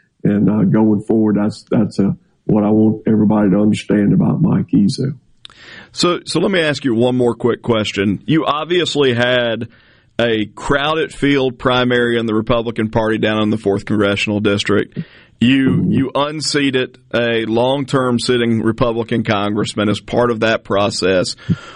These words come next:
Speaker 2: What is the environment right now, you know, on the coast when it comes to,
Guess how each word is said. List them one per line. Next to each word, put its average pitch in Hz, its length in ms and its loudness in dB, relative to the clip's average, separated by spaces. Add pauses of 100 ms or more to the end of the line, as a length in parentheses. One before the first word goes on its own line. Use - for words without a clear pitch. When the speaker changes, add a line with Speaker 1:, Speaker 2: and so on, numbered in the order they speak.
(100)
Speaker 2:
What 240 200 0
is 185 160 -10
the 156 160 2
environment 131 720 0
right 123 260 0
now, 117 720 -2
you 123 80 2
know, 110 120 2
on 127 200 0
the - 100 0
coast 123 420 -2
when 113 180 0
it - 140 -2
comes 120 560 0
to, 110 540 2